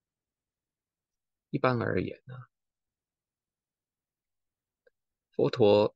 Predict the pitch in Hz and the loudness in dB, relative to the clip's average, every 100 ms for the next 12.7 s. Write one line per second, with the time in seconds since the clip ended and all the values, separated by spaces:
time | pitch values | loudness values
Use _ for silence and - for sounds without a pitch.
0 | _ - 107 104 - - _ _ _ _ | _ -4 -2 0 -4 -8 _ _ _ _
1 | _ _ _ _ _ - 110 92 107 - | _ _ _ _ _ -2 -2 -2 -4 0
2 | 117 92 92 90 87 101 - 98 - - | 0 0 0 0 -4 -10 -12 -10 -6 -6
3 | 90 90 87 - - - - 90 - - | -6 -6 -10 -12 -8 -6 -4 -6 -10 -14
4 | - - 87 - - _ _ _ _ _ | -2 0 0 -2 -12 _ _ _ _ _
5 | _ _ _ _ _ _ _ _ _ _ | _ _ _ _ _ _ _ _ _ _
6 | _ _ _ _ _ _ _ _ _ _ | _ _ _ _ _ _ _ _ _ _
7 | _ _ _ _ _ _ _ _ _ - | _ _ _ _ _ _ _ _ _ -4
8 | 131 190 190 170 170 135 139 135 135 - | -2 2 2 4 4 4 4 2 0 2
9 | 104 - 92 98 - 117 104 117 92 - | 0 2 0 0 -2 -2 -2 -4 -6 -8
10 | - - 107 98 101 - 90 - 85 - | -6 0 2 0 -4 -4 -4 -4 -6 -4
11 | 92 92 82 - 57 - _ _ _ _ | -4 -4 -6 -8 -12 -16 _ _ _ _
12 | _ _ _ - - - | _ _ _ -14 -8 -8